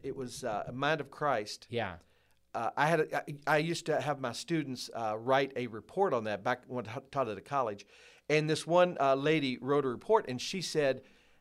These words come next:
Speaker 1: "The book is really good, except it falls apart in the end." Mi-, Mind of
Speaker 2: Interesting.
Speaker 1: Christ, it doesn't come down to a solution. So I told him that. Now, this is interesting, 'cause, you know, you get critiques when you write something, you're like this, you know, and you, it's, it's hard to take sometimes.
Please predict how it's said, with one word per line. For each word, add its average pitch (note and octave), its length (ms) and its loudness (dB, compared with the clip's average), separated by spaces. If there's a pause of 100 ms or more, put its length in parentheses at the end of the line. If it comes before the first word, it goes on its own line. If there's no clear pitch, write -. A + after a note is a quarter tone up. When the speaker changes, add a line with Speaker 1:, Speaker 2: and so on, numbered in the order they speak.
(180)
Speaker 1:
"The D3+ 100 4
book - 240 4
is D#3 180 2
really G#3 200 6
good, A3+ 280 4
except G3 320 -2
it D3 80 -6
falls E3 220 0
apart D3 240 -2
in A2+ 80 -12
the G#2 100 -8
end." - 200 -16 (480)
Mi-, B2+ 60 -4
Mind E3 160 4
of - 40 -4
Speaker 2:
Interesting. F#3+ 220 2
Speaker 1:
Christ, D3+ 280 2
it D#3 140 0
doesn't F#3 360 2
come F3+ 320 0 (100)
down D#3+ 320 0
to D3 220 -2
a C3+ 40 -2
solution. C#3+ 880 -4 (540)
So - 340 8
I F3 140 10
told G#3 300 6
him C3+ 140 2
that. - 280 -6 (180)
Now, C3+ 200 4
this E3 200 -2
is C3 100 -10
interesting, A#2 440 -2 (400)
'cause, C#3 160 -4
you F#3 80 4
know, C#3 240 2 (140)
you E3 180 -8
get G3+ 260 0
critiques D3+ 520 -6
when B2 120 -6
you A2+ 120 -6
write A#2+ 260 2
something, A2+ 300 -8
you're G#2+ 100 -8
like G#2+ 160 -6
this, A2 220 -12
you A#2 40 -8
know, G#2+ 100 -6
and A2+ 120 -10
you, - 140 -12
it's, - 220 -20 (240)
it's - 160 -20
hard C3+ 180 -4
to A#2 80 -18
take - 180 -6
sometimes. G#2 320 -12